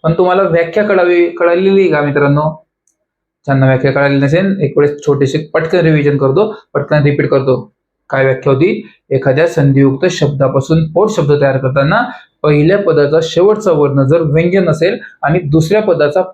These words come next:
पहिला वर्ण जर स्वर किंवा व्यंजन असेल, यांच्या एकत्रीकरणातून जो नवीन वर्ण तयार होतो, त्याला म्हणतात व्यंजन संधी.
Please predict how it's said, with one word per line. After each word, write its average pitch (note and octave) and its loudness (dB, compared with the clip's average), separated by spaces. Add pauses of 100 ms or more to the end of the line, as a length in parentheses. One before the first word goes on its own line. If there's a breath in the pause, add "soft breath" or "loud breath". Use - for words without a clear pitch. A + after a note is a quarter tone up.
पहिला G#3+ 2
वर्ण C#3 0
जर G#3 0 (420)
स्वर G#3 0
किंवा E3+ 2
व्यंजन F#3+ 2
असेल, D3 0 (640)
यांच्या C#3+ 0
एकत्रीकरणातून D3+ 0
जो D3 2
नवीन D3+ 2
वर्ण C#3+ -2
तयार C3+ 0
होतो, F3+ -2 (220)
त्याला B2+ 0
म्हणतात C3+ 0 (340)
व्यंजन B2+ 2
संधी. B2+ 0